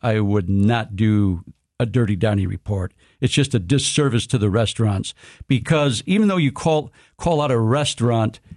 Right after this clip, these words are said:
for violations, it's there, it's done. They don't re-, they won't remember that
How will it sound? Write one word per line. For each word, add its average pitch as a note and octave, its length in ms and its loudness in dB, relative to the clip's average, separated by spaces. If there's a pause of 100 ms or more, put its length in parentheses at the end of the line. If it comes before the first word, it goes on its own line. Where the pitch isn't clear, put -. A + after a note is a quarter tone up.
(360)
for C3 120 -2
violations, A#2 1080 -2 (1040)
it's - 180 -4
there, F3+ 220 0
it's B2+ 220 -4
done. B2+ 460 -2 (120)
They C3+ 100 2
don't E3 160 0
re-, C#3+ 120 2
they E3 240 -2
won't F3+ 220 0
remember C#3 480 2
that A2+ 320 -2